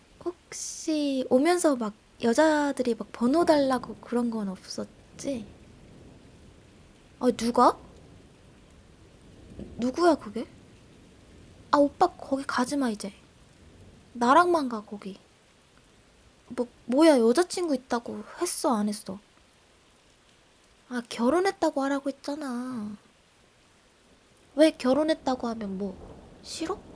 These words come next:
내가 창피해? 나 오빠, 나의 서방님 이렇게 소개하는데?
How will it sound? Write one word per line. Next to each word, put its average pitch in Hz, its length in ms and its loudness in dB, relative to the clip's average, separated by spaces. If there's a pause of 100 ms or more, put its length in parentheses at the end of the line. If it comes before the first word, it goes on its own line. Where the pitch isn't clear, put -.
(960)
내가 - 240 -4
창피해? 302 520 -4 (1700)
나 339 160 6
오빠, 311 540 2
나의 233 180 0
서방님 381 580 2
이렇게 226 240 -2
소개하는데? 208 640 -4